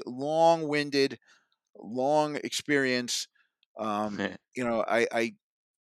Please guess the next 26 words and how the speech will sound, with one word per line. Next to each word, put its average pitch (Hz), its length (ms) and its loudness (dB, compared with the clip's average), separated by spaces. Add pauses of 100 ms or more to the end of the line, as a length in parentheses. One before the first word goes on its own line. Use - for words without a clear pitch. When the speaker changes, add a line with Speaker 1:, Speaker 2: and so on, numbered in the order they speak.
(160)
Speaker 1:
hope 160 260 0
I 160 60 6
didn't 151 200 2
miss 147 200 0
any, 135 280 -6
anybody 131 480 0
that 131 80 4
I, 123 140 4 (100)
I 123 120 -2
met. 123 300 2
I 110 100 0
hope 139 240 -6
we 147 80 -6
didn't, 135 320 -4
um, 113 320 -6 (600)
but 113 160 0
I 127 120 2
just 135 180 -2
had 131 180 2
so - 300 -6
many 151 160 -6 (100)
cool 131 140 -6
things 113 320 -10
that 107 80 -4
I 104 120 -4
did, 101 320 -6